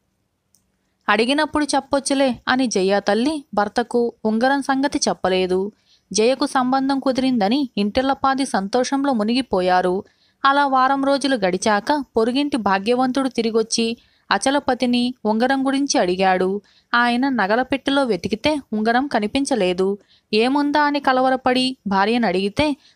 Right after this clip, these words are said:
ఆమె జరిగిందంతా చెప్పింది. అచలపతికి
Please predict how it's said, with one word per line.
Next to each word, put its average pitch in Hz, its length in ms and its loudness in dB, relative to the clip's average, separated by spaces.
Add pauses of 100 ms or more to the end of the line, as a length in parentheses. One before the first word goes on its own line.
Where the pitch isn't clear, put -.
ఆమె 214 280 2
జరిగిందంతా 262 720 0 (100)
చెప్పింది. 190 560 -2 (800)
అచలపతికి 269 880 0